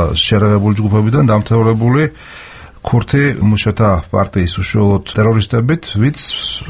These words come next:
დაიწყო ეს კონფლიქტი პრაქტიკულად ხუთ აგვისტოს მოხდა აფეთქება ბაქო-თბილისი ჯეიჰადის. ამიტომ, ე, ჩვენი, ე, ინსტიტუტის, სამხრეთ კავკასიის რეგიონული უსაფრთხოების ინსტიტუტის, ე,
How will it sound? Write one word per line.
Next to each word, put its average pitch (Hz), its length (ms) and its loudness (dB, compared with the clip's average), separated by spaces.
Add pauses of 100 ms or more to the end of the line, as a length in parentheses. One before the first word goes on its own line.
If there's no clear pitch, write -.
(160)
დაიწყო 131 440 0 (120)
ეს 117 160 0
კონფლიქტი - 480 -2
პრაქტიკულად - 520 -2
ხუთ - 240 -2
აგვისტოს 104 520 0 (380)
მოხდა - 320 -2
აფეთქება 117 440 0
ბაქო-თბილისი 101 600 -2
ჯეიჰადის. 95 520 -2 (880)
ამიტომ, 127 500 2
ე, 107 160 4 (200)
ჩვენი, 123 440 2
ე, 92 360 -2 (140)
ინსტიტუტის, 117 480 0
სამხრეთ 107 240 0
კავკასიის 104 440 0
რეგიონული 101 320 2
უსაფრთხოების 90 500 -2
ინსტიტუტის, - 520 -2
ე, 98 140 4